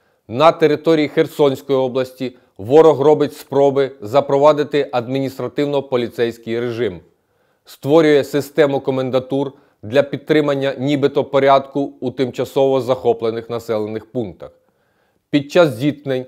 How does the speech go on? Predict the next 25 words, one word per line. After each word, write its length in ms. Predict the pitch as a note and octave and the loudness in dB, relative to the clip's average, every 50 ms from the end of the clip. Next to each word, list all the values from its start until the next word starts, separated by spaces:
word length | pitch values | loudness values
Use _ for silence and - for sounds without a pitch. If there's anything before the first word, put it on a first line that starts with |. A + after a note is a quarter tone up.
| - _ _ | -12 _ _
з 100 | - - | -12 -8
підрозділами 640 | - D3 C3 C#3 E3 F3 D#3 C3 D3 D3+ D3 C#3 C3+ | -6 -2 2 6 6 6 6 4 2 2 2 0 0
Збройних 420 | B2+ A#2 C3+ D3+ D3+ C#3+ C#3+ C#3 | -2 2 4 4 4 4 0 -2
сил 200 | - D3 D3 C#3 | -2 0 0 0
України, 600 | C3+ C3+ C3+ B2+ C3 C3 C3+ C3+ C3+ C3+ C3 B2 _ _ _ _ _ | 0 -2 -2 -2 0 0 0 -2 -4 -6 -8 -10 _ _ _ _ _
що 180 | - - D#3 | -6 -2 -2
тривають 500 | D3+ D3+ D#3+ D#3 D3+ D#3 D3+ D3 C#3 C#3+ | 0 0 2 4 6 6 6 6 4 0
на 80 | C#3+ C3+ | -4 -6
території 500 | - D3+ C3+ C#3 C3+ - D#3 C#3+ C#3+ C3+ | -4 -2 -4 -2 -2 -2 0 0 0 -2
Чернігівської 640 | C3+ - C#3+ C3+ C#3+ C#3+ C#3 C3 A#2 - - C3 B2+ | -4 -4 -4 -4 -4 -4 -4 -6 -6 -6 -4 -4 -4
області, 640 | - - C#3 C3+ B2+ C3 C3 B2+ - - C3+ B2+ B2+ - _ _ _ - | -2 0 0 0 0 -2 -4 -4 -6 -8 -8 -8 -8 -10 _ _ _ -14
загарбники 840 | G2+ G#2 A#2+ D3 C#3 C#3 D3 C#3+ C#3+ C#3 C3 C#3 C3+ - - C#3+ C3+ | -4 0 2 2 4 6 4 4 4 2 0 -4 -6 -4 -6 -6 -6
продовжують 840 | - - C#3+ D3 C3 A2+ A#2 C#3+ C#3 C#3 C3+ C#3 D3 C#3 C#3 - | -2 0 0 0 2 2 4 4 4 4 2 0 -2 -4 -4 -2
нести 360 | B2+ B2+ C3+ C3 C3 - C#3+ | -2 -2 -2 -2 -4 -8 -8
суттєві 460 | C3 - B2+ A2 - B2+ A#2+ A#2+ B2 | -8 -8 -10 -8 -4 -4 -2 -2 -4
втрати. 520 | A#2 - - B2+ A#2+ G#2+ F#2 - - D#2 C2+ _ _ _ _ _ _ _ _ _ _ - | -6 -6 -2 0 0 0 0 -2 -8 -18 -18 _ _ _ _ _ _ _ _ _ _ -2
Внаслідок 600 | B2 C#3+ D#3+ D#3 - E3 D3+ C#3+ D#3+ D3+ D#3 - | 2 4 4 4 2 0 2 2 2 2 0 0
них 320 | C#3+ D3 D3 C#3+ D3 - _ _ _ _ | -2 -2 -2 -2 -4 -10 _ _ _ _
особовий 560 | - - C3+ C3+ - D#3 C#3+ D#3+ E3 D#3 D#3 D3+ | -6 -6 -4 -2 -2 0 4 4 4 4 4 0
склад 320 | D#3 - D3+ D#3 D3 C3+ | 0 2 4 4 4 4
окупаційних 760 | C#3+ - - C3+ - C#3+ C#3 C#3 - D3+ C#3+ C#3 C3 - - | 0 -4 -4 -2 0 0 -2 -2 -4 -4 -4 -4 -6 -6 -4
військ 360 | C3 C#3+ D3+ D3 D3 - - | -4 -2 -2 -4 -6 -10 -10
на 140 | B2 C3 C3+ | -8 -8 -6
цьому 320 | C3 - D3+ C#3 C3+ B2+ | -2 0 0 0 0 0
напрямку 680 | B2 C3 C#3 C#3 C3+ C#3+ C#3 C#3 C3+ - D3 C3+ - | 0 2 2 2 0 -2 -4 -4 -4 -6 -6 -6 -6